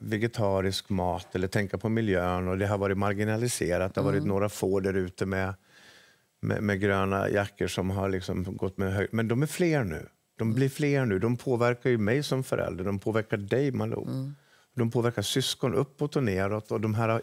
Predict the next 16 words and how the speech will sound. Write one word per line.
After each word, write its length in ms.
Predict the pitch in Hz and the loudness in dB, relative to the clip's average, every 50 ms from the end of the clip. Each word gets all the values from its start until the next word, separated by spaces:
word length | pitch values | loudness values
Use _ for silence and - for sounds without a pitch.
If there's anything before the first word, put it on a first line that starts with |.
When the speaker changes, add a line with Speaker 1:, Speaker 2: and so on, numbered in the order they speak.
| - | 0
Speaker 1:
ytterst 380 | - 147 - - - - 123 - | -2 -2 -2 -2 -4 -4 -2 0
margin-, 340 | 120 117 113 117 113 113 - | 0 0 2 2 0 0 0
marginaliserade 840 | - 117 104 107 107 107 104 107 104 104 104 - - 98 - 104 104 | 0 0 0 2 2 2 2 2 2 0 0 0 0 0 2 0 0
människorna 460 | 107 104 101 95 101 98 - - 92 95 | 0 0 0 -2 -2 -4 -4 -4 -4 -2
som 180 | - 101 101 | -2 -2 -2
förr 200 | - - 147 143 | 0 0 0 0
fick 180 | 139 - 117 - | 0 -2 -2 0
köpa 260 | - 95 - - 95 | 0 -2 0 0 -2
dyra 420 | 95 92 104 104 98 95 90 95 | -2 0 0 0 2 2 0 -2
produkter 460 | 92 - 110 117 139 143 - - - 90 | -2 -2 0 0 0 -2 -2 -4 -8 -6
för 140 | - - | -4 -2
det 80 | 95 92 | -4 -2
var 100 | 90 92 | -2 -4
så 180 | 92 - 98 98 | -2 -2 -4 -4
små 440 | - - - 101 95 92 90 95 - _ _ _ - - - - _ - | -4 -2 -2 0 2 2 0 0 -2 _ _ _ -20 -20 -20 -20 _ -2
produktionsvolymer. 1040 | - 95 85 95 - - 113 110 107 - - 101 101 113 131 135 127 110 113 - | 0 2 2 2 2 2 0 0 0 0 0 0 2 2 2 2 0 0 -2 -4